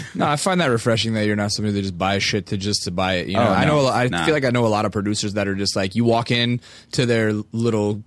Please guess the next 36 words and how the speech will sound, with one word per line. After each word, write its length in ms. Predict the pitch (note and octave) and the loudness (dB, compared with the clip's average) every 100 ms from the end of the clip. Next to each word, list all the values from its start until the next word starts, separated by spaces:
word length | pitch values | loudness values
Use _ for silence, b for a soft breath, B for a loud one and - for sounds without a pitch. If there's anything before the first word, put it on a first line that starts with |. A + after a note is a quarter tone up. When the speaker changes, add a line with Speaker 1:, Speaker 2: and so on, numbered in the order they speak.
| - | -6
Speaker 2:
producer 440 | A#2+ G#2+ A2+ A#2+ | -2 0 2 0
cubby 400 | A2 B2+ A#2 A#2+ | 0 0 2 2
and 100 | A#2 | 2
they 60 | G#2+ | 2
just 140 | A2 | 0
have 160 | B2 G2+ | 0 -2
equipment 400 | G2 B2 G#2+ A2+ | -2 -2 0 0
everywhere 260 | A2+ A#2 A2 | 2 2 2
that 120 | G#2 | 2
they 100 | G2+ | 0
never 340 | G#2 G2+ G2+ | 0 0 0
turn 260 | G2 A2 G2+ | -2 -2 -2
on, 180 | F#2 A2+ | -2 0
Speaker 1:
Yeah. 140 | A#2+ | 0
Speaker 2:
you 80 | A#2 | 0
know 80 | A#2+ | 0
what 60 | |
I 20 | A#2 | 0
mean? 160 | A#2+ | 0
'Cause 140 | A#2 G#2 | 0 0
they 140 | G2+ | 0
just 240 | G2 G2+ F2+ | 0 -2 -2
are 100 | F#2+ | -2
really 220 | G2 F#2+ | 0 -2
working 260 | F#2 F#2 F2+ | -2 -4 -6
on 80 | |
a 60 | E2 | -6
laptop 380 | D#2 D#2 D#2 - | -6 -6 -8 -8
the 80 | D#2 | -6
whole 100 | D#2 | 0
time. 100 | C#3 | 2
Speaker 1:
Yeah, 160 | A2 - - | 2 -2 -4
I'm 220 | A#2 A2 | -2 -2
partially 440 | - A#2 A2+ A2+ | -2 -2 0 -2
because 400 | G2+ F#2+ G#2 F#2+ | -2 -2 0 0
I, 220 | F2 E2+ | 0 -2